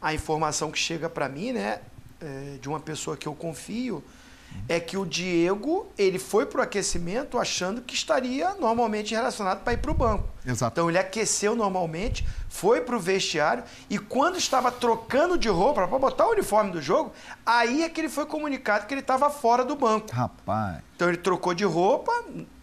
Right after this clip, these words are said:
Speaker 1: é claro, chateado, mas
Speaker 2: Que
Speaker 1: assim,
Speaker 2: coisa, hein?
Speaker 1: trocou de roupa, aceitou, acatou e subiu, aí como eu falei, né, que é o normal. Porque você nem aquece quando você não está na relação. Você chega lá, você vê a relação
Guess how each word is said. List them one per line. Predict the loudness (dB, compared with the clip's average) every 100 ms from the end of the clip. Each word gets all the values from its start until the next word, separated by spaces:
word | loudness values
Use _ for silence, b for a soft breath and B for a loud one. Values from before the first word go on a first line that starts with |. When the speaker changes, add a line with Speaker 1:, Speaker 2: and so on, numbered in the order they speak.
| -20 -4
Speaker 1:
é | -2
claro, | 0 2 2 2
chateado, | 0 2 0 0 2 4 2 0
mas | 0 2
Speaker 2:
Que |
Speaker 1:
assim, | 0 0 -2
Speaker 2:
coisa, | -4 -6
hein? | -2
Speaker 1:
trocou | 0 2 0
de | 0
roupa, | 2 4 4 4 2
aceitou, | 2 0 -2 -2 0 2
acatou | 2 2 -2 0 4 6 4 0 B B B B
e | 2
subiu, | 4 4 2 4 4 4 4
aí | 4 4 4
como | 2
eu | 2
falei, | 4 4 4
né, | 2
que | 2 2
é |
o | 4
normal. | 4 4 4 4 2 B B B B -10
Porque | -4 -4 2 6 6 6 2 4
você | 4 4 4
nem | 4
aquece | 2 2 2 2
quando | 0 -2
você | 0 0 0
não | 0
está | 0 2
na | 2
relação. | 2 2 2 0 -4 B
Você | -2 2 4
chega | 4 4 4
lá, | 4 4 2 B -2
você | 2 2
vê | 4
a | 4
relação | 6 4 2 2 0 -2